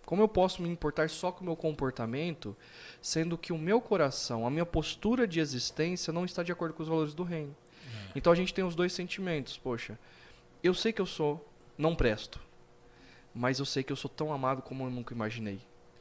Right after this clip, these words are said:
Speaker 1: E aí isso nos leva a lidar com a ira, com a raiva, com o cancelamento de maneira correta. "Poxa, isso não deve pertencer mais a mim." E todas as vezes que eu senti isso, igual a questão da adoração, a,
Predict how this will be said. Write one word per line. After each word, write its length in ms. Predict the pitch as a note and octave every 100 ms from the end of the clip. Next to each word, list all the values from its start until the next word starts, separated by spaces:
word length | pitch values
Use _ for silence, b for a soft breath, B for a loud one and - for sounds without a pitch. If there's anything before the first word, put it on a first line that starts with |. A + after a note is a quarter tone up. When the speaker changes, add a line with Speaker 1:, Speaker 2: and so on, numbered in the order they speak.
| B B B B
Speaker 1:
E 200 | B2 C#3
aí 240 | C3+ C3+
isso 200 | E3+ -
nos 320 | E3 E3+ C#3+ B2+
leva 840 | B2 B2+ D3+ G3 F#3 C3 B2+ A2
a 120 | - B2+
lidar 420 | B2+ A#2+ A2+ A2
com 140 | -
a 100 | G#2+
ira, 340 | G#2 B2+ C3+ G#2+
com 140 | -
a 40 |
raiva, 460 | A2 G#2 A#2 A2+ A#2
com 80 | -
o 20 |
cancelamento 840 | - A2+ - G2+ G2+ D3 F3 - - B B B
de 120 | C#3+
maneira 240 | D3+ D3
correta. 520 | D3+ D#3+ C#3 B2+ - C#3+ - b b b -
"Poxa, 260 | E3 D3 C#3+
isso 120 | G3+
não 80 | G3
deve 200 | D3+ F3
pertencer 440 | D3+ C3 A#2+ -
mais 220 | A#2 A2 A2+
a 60 |
mim." 200 | G#2 G#2 - - - - - - - - - C3
E 40 |
todas 240 | - G#3 F#3
as 60 |
vezes 180 | D#3 D3+
que 80 | D3
eu 40 |
senti 440 | - C#3+ B2+ - C#3+ A#2+ E3
isso, 180 | E3 A#2+
igual 340 | B2 A#2 A2+ B B -
a 60 |
questão 320 | - C3 C3+ C3
da 80 |
adoração, 800 | B2 C3 B2 A#2 - D3 F3 F3+ - B B B -
a, 380 | A#2 A#2 A2+